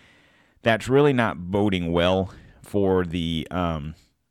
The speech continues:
the future of the Democratic Party. Look at, look at the issues they're having with this infrastructure thing.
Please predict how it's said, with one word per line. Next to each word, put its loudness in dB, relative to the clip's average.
the -8
future -2
of 0
the -4
Democratic -4
Party. -2
Look -2
at, -6
look -6
at -4
the -4
issues -4
they're -2
having -2
with -4
this -4
infrastructure -6
thing. -12